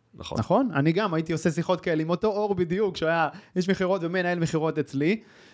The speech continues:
Speaker 2: היה לנו שיחה קבועה כל יום שישי בצהריים,
Speaker 1: כן.
Speaker 2: שעה פלוס נטו, ועל החיים.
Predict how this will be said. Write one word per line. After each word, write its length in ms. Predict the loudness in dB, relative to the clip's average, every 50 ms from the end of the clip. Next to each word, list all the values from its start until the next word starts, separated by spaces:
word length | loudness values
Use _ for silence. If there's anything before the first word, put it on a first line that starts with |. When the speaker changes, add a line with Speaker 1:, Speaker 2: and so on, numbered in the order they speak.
| -8 -2
Speaker 2:
היה 160 | 2 4 4 4
לנו 140 | 2 0
שיחה 300 | 0 0 0 0 0 0
קבועה 280 | -2 -2 -2 0 0 0
כל 420 | 0 0 0 2 2 2 0 0 0 0
יום 200 | 0 -2 -2 -2
שישי 320 | -2 -2 -2 0 0 0
בצהריים, 600 | 0 0 0 0 0 2 2 2 2 2 0 -6 -8
Speaker 1:
כן. 200 | -10 -12 -12 -12 -14 -18 _ _ _ -16
Speaker 2:
שעה 380 | -4 2 2 4 4 4 2
פלוס 580 | 2 2 2 4 4 4 2 0 -2 -8 -12 -14 _ _ _ _ _ _ -2
נטו, 440 | 2 4 4 4 6 4 2 2 2
ועל 200 | 0 0 0 0
החיים. 400 | 0 0 0 0 0 0 0 -2